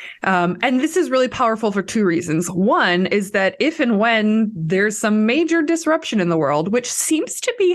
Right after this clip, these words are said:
happening a lot recently, um, and you lose your job, you get laid off, you get fired, your entire industry collapses, I don't know, 'cause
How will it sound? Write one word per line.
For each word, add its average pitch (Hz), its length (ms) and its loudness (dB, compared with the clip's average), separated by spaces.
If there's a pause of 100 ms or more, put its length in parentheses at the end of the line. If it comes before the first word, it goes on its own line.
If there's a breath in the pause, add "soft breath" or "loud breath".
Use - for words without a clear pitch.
happening 247 680 0
a 214 120 2
lot 226 580 2 (100)
recently, 185 720 -2 (400 loud breath)
um, 240 480 0 (580)
and 262 160 2
you 277 160 4
lose 285 360 2
your 294 80 0
job, 190 320 -4 (160)
you 175 360 2
get 175 180 -2
laid 180 220 0
off, 320 360 0
you 320 80 0
get - 140 -2
fired, 285 400 0 (300)
your 190 140 0
entire 196 460 -2
industry 240 460 0
collapses, 262 760 -2
I 240 100 0
don't 240 120 2
know, 190 180 2
'cause 196 180 -2